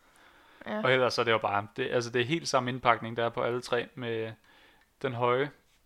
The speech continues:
Speaker 2: plastikbøtte her med
Speaker 1: Låget.
Speaker 2: folie på toppen. Og jeg kan mærke sådan, mit,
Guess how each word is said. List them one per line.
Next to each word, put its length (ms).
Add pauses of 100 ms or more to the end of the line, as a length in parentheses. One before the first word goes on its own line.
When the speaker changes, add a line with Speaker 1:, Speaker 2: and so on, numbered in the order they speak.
Speaker 2:
plastikbøtte 600
her 200
med 300 (1000)
Speaker 1:
Låget. 420 (180)
Speaker 2:
folie 260
på 80
toppen. 320 (1200)
Og 60
jeg 80
kan 240
mærke 240
sådan, 160
mit, 160